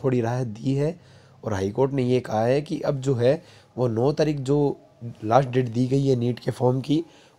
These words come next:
उस फॉर्म को नौ तारीख तक अनायास स्टूडेंट जो है वो फिल कर सकते हैं। तो ये एक जो है वो अच्छा यहाँ पे जो है वो गिफ्ट हैम्पर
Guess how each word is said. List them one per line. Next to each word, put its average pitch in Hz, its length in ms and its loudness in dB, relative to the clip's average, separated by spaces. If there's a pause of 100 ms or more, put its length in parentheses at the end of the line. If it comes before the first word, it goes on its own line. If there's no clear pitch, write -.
उस - 300 -4 (360)
फॉर्म 170 320 6
को 165 160 2
नौ 139 360 4
तारीख 151 300 0 (140)
तक - 200 4 (120)
अनायास 156 440 0
स्टूडेंट 123 480 -4
जो 113 140 -2
है 139 260 -2 (400)
वो 120 100 0
फिल 135 240 -2
कर 113 180 -4
सकते - 360 -10
हैं। 170 260 -6 (300)
तो 127 80 -2
ये 123 260 2 (200)
एक 127 140 -4
जो 123 120 2
है 113 180 0
वो 127 340 2
अच्छा 127 280 -4
यहाँ 107 200 -2
पे 120 120 -8
जो 110 140 -2
है 107 100 -6
वो 120 120 -4
गिफ्ट 117 320 -6
हैम्पर 107 260 -6